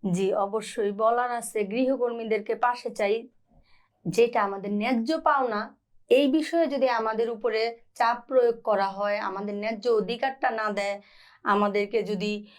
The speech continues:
বিভিন্নভাবে নির্যাতন, হয়রানির শিকার করে, সেক্ষেত্রে আমাদের, নে-, রাষ্ট্রীয়ভাবে স্বীকৃতি পাওয়ার ক্ষেত্রে যে আমরা আন্দোলন করব,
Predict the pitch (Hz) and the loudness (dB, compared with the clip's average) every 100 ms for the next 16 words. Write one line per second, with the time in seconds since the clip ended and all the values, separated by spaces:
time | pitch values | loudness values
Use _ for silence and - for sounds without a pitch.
0 | - - 208 214 240 240 240 226 208 214 | -20 0 2 2 2 0 2 2 2 0
1 | 208 208 - _ _ 220 233 202 214 214 | -2 -6 -18 _ _ 0 2 2 0 0
2 | 208 214 233 247 262 254 277 269 240 233 | -2 0 0 0 -2 -2 -4 -2 -2 -2
3 | 214 220 254 262 - 285 285 262 190 190 | -2 -2 -2 -2 -2 -4 -2 0 0 0
4 | 190 196 202 233 254 226 233 _ - _ | -6 -10 -4 0 0 -2 -12 _ -20 _
5 | 208 202 190 190 190 226 240 - 302 262 | -2 0 0 0 0 0 -2 -2 2 2
6 | 233 233 - 285 - 254 240 - 240 262 | 2 -2 -2 -6 -6 -10 -10 2 4 6
7 | 311 302 302 - 277 220 196 185 190 208 | 4 0 -8 0 2 2 0 -2 -2 -2
8 | 254 285 294 277 226 208 254 | 0 0 -2 0 0 0 -2